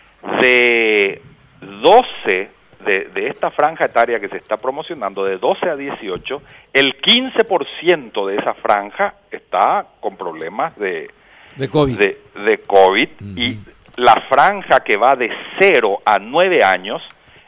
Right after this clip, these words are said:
Speaker 1: es el nueve por ciento, es decir, en la franja etaria de cero a
Speaker 2: A
Speaker 1: dieciocho
Speaker 2: dieciocho.
Speaker 1: vos tenés veinticinco por ciento.
Speaker 2: Veinticinco por ciento, qué mucho. Es, es un
Speaker 1: Veinticinco por ciento.
Speaker 2: cuarto, un cuarto,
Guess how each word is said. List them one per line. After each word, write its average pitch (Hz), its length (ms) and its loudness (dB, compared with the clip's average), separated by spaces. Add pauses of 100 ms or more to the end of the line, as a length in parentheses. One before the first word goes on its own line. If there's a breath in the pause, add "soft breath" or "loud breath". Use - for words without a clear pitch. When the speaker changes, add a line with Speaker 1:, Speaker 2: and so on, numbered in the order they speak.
(100)
Speaker 1:
es 120 100 2
el 123 160 -2
nueve 165 220 4
por 131 160 2
ciento, 104 360 -2
es - 120 0
decir, 147 200 0 (420 loud breath)
en 131 140 0
la 135 140 4
franja 226 420 4
etaria 123 480 6
de 117 160 4 (160)
cero 160 400 4
a 117 60 2
Speaker 2:
A 113 60 4
Speaker 1:
dieciocho 131 340 -2
Speaker 2:
dieciocho. 180 200 4
Speaker 1:
vos 156 140 2
tenés 143 240 -4
veinticinco 139 560 -6
por 127 120 -2
ciento. 180 320 -4
Speaker 2:
Veinticinco - 20 -6
por 151 160 -4
ciento, 143 440 -6
qué 165 140 -6
mucho. 143 460 -6
Es, - 0 -
es 151 160 -2
un 151 60 -4
Speaker 1:
Veinticinco 160 340 -2
por 185 80 -6
ciento. 190 160 -6
Speaker 2:
cuarto, 196 320 4
un 196 260 -4
cuarto, 190 560 -2